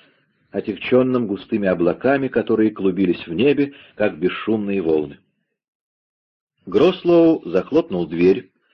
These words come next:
которую Мордаунд запер изнутри, затем дал вахтенному приказ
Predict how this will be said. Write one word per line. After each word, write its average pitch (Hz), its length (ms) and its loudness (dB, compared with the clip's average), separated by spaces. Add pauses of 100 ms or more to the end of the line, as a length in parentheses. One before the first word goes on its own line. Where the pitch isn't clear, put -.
(260)
которую 113 420 4
Мордаунд 110 640 2
запер 104 460 -2
изнутри, 101 640 -6 (640)
затем 120 420 2
дал 135 260 4
вахтенному 107 680 -2
приказ 110 380 0